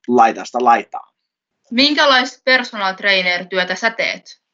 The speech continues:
Speaker 1: Ää, mä teen sekä että. Mä oon, ää, mä oon, niinku, erikoistunut, niinku, kamppailulajiin.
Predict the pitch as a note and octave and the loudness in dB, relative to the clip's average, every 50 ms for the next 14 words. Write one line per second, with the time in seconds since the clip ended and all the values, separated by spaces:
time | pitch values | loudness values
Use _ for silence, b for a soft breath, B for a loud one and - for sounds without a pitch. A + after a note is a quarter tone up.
0 | _ _ _ _ _ E3+ E3 E3 D#3+ D3 D3 E3 E3+ F#3 F3+ F3+ E3+ D#3 C#3 D3 | _ _ _ _ _ 4 6 6 4 4 0 2 0 0 2 4 2 2 2 2
1 | C#3 - D#3 C#3 - C#3 - - - B2+ C#3+ C#3 - _ - F2 E2 - - A#2+ | 0 -2 -4 -4 0 2 0 2 4 2 0 0 2 _ -2 -2 -2 0 2 4
2 | A#2+ - - C3+ B2+ B2 B2 A#2+ A#2 A#2 A2+ A2+ A2+ A2 A2 A2 A#2 A#2 A#2+ A#2 | 4 4 6 6 6 6 6 6 6 6 6 8 8 6 6 4 4 6 6 6
3 | A#2 A2+ A2 A2 A2 - - - B2+ C#3 D3+ E3+ D#3+ - D3 C3+ C3 - - C3 | 6 4 2 -2 -4 -4 -2 0 2 2 2 2 2 4 4 4 4 2 0 0
4 | B2 A#2 A2+ A2 G#2+ G#2 _ _ A#2 G#2+ G#2+ G2+ G2 - A2 - A#2+ A2 A2+ A#2 | 2 2 2 0 -2 -6 _ _ -4 -4 -2 -2 -2 -2 -2 2 4 4 4 6
5 | B2 B2+ C3+ C#3 C#3 C#3 C#3 C#3+ D3 C#3+ C#3 B2 C#3+ D3+ F3+ G3+ | 4 4 4 4 4 4 2 2 2 0 -2 -4 -10 -12 -14 -14